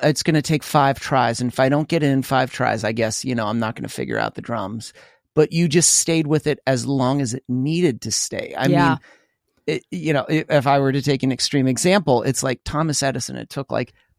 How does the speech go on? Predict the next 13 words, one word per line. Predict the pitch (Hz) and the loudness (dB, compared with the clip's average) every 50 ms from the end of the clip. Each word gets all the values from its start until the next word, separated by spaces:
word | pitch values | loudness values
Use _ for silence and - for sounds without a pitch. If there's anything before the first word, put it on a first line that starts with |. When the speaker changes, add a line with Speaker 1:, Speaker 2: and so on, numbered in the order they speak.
| _ - | _ 0
Speaker 1:
over | - 147 160 | 4 4 4
Speaker 2:
Right. | 240 254 226 - | 4 4 0 -2
Speaker 1:
ten | - 151 147 147 143 131 | -2 -2 -2 -2 -2 -4
thousand | _ - 131 127 135 131 127 123 127 123 127 123 123 | _ -4 -2 -2 -2 -2 -4 -6 -6 -6 -6 -8 -8
Speaker 2:
<laughs> | |
Speaker 1:
times | - 127 123 131 302 269 - | -6 -4 -2 2 2 4 4
Speaker 2:
Right. | 294 302 311 - | 4 2 2 0
Speaker 1:
before | - - - 311 - | -2 -2 0 0 0
the | - - | 0 0
light | - 120 - - - | 0 0 -2 -2 0
bulb | - - - - | -2 -4 -4 -4
was | - 123 120 | -10 -10 -8
invented. | 117 117 120 139 123 120 107 - - | -8 -4 -2 -2 -2 -2 -4 -8 -12